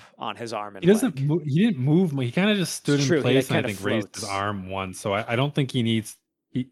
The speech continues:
Speaker 2: he, mobility is, is, is as important to him. Though granted, the, the, the shawl or whatever, the blue wrappings are somewhat placed haphazardly. I mean, there's a lot of sort of, like, uh,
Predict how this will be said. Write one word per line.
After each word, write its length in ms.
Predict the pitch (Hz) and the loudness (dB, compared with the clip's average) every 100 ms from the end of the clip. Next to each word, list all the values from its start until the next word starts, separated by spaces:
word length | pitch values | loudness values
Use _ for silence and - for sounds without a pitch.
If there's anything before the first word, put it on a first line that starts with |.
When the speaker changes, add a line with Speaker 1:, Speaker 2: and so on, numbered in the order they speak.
| - | -10
Speaker 2:
he, 160 | 127 - _ _ _ 131 | -12 -12 _ _ _ -10
mobility 680 | 127 - 113 113 107 107 | -8 -6 -4 -2 0 0
is, 180 | 101 92 | 0 -2
is, 280 | - 101 85 | -8 -8 -8
is 240 | 113 101 - | -8 -8 -8
as 220 | 104 92 | -10 -10
important 480 | 87 104 95 90 - | -10 -10 -10 -12 -6
to 100 | 98 | -6
him. 120 | 92 | 0
Though 140 | 107 | 0
granted, 400 | 98 120 117 107 | 4 4 4 0
the, 260 | 95 95 90 - - _ - | 0 -2 -2 -10 -20 _ -8
the, 260 | 98 101 | -2 0
the 120 | 98 | 0
shawl 680 | - - 104 101 98 90 87 _ | 0 0 2 2 2 0 -6 _
or 140 | 110 98 | -4 -2
whatever, 340 | 95 92 90 | -2 -4 -4
the 100 | 90 | -8
blue 520 | 87 98 95 92 90 - _ _ _ _ _ | -6 -4 -4 -4 -8 -12 _ _ _ _ _
wrappings 840 | 101 95 92 - 92 85 85 - - | -4 -2 -2 -2 -4 -4 -12 -16 -10
are 180 | 92 82 | -10 -8
somewhat 520 | - 92 87 85 - | -8 -10 -8 -10 -10
placed 320 | - 85 - | -10 -10 -10
haphazardly. 960 | - 82 - 82 80 82 78 78 78 - _ - | -10 -10 -10 -10 -10 -14 -14 -14 -14 -18 _ -2
I 60 | |
mean, 120 | 143 147 | 2 4
there's 160 | 143 | 4
a 60 | 147 | 2
lot 240 | 139 135 143 | 2 4 2
of 60 | |
sort 220 | - 135 | 0 -2
of, 180 | 131 107 | -2 -6
like, 340 | 120 107 - - _ _ _ _ _ _ _ _ _ _ _ _ _ _ _ _ 123 117 | -8 -8 -10 -20 _ _ _ _ _ _ _ _ _ _ _ _ _ _ _ _ _ _
uh, 60 | 117 | -20